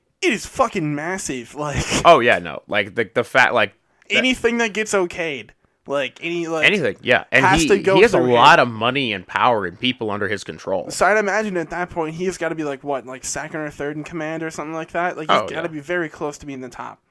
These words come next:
Speaker 2: Oh, yeah, yeah. So, yeah, he, he is one of these people, too. And the fact why we even bring him up, because, like, I'm trying to focus just on the key player in this
Speaker 1: I'm
Speaker 2: one.
Speaker 1: calling him Doctor Vacuum, by the way, the rest of the
Speaker 2: <laughs>
Speaker 1: episode.
Speaker 2: Write it down. Write it down right now.
Speaker 1: <laughs>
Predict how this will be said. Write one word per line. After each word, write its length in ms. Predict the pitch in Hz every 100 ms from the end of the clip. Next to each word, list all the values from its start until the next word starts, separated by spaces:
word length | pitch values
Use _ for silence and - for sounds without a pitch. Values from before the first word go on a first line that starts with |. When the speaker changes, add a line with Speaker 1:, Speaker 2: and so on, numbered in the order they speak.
| _
Speaker 2:
Oh, 100 | 175
yeah, 160 | 131 -
yeah. 120 | 78 - _ _ _ _
So, 100 | -
yeah, 220 | 170 131 -
he, 260 | 151 156 -
he 240 | 147 233
is 220 | 247 180 156
one 180 | 151
of 60 | 143
these 160 | 117 -
people, 280 | 135 113
too. 240 | 107 - 113
And 80 | 107
the 60 |
fact 300 | - 143 151
why 120 | 135
we 160 | 123 120
even 200 | 117 110
bring 180 | 110 104
him 140 | 95
up, 240 | 95 107 -
because, 360 | - 107 -
like, 240 | 101 110 -
I'm 180 | 123 151
trying 260 | - 156 127
to 60 |
focus 320 | - 127 123
just 160 | 117 117
on 140 | 110
the 60 | 95
key 220 | - 110
player 360 | - 92 95 107
in 80 | 123
this 100 | 123
Speaker 1:
I'm 60 | 151
Speaker 2:
one. 60 |
Speaker 1:
calling 180 | 196 202
him 100 | 175
Doctor 380 | 147 135 143 135
Vacuum, 480 | - 117 113 117 120
by 100 | 107
the 80 | 107
way, 80 |
the 60 | 107
rest 180 | 147 -
of 60 | 285
the 80 |
Speaker 2:
<laughs> 60 | - - - 113 117
Speaker 1:
episode. 0 | - - - - - - - - - - - - - - - -
Speaker 2:
Write 220 | 127 131
it 80 | 120
down. 300 | 123 104 - - -
Write 180 | 139
it 100 | 135
down 180 | 143 135
right 180 | 135 131
now. 200 | 131 120 -
Speaker 1:
<laughs> 420 | - 220 123